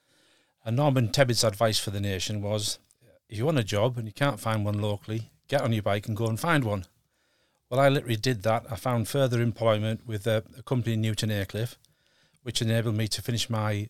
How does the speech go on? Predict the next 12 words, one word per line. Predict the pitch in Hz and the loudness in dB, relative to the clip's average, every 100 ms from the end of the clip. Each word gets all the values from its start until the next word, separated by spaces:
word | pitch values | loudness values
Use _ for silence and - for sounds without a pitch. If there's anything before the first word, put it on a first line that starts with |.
| - | -12
apprenticeship. | 107 135 120 98 107 110 _ _ _ _ _ _ - | -4 -2 0 -2 -2 -4 _ _ _ _ _ _ -2
And | 117 120 113 - _ | 2 2 0 -6 _
it | 139 | -2
actually | 165 - 165 | 0 0 -2
turned | 160 147 | 0 2
out | 135 | 0
to | 120 | 0
be | 131 | 2
a | |
very | 127 135 | 2 2
positive | 127 170 165 127 90 | 2 2 2 0 -4
step | - 95 | -4 -4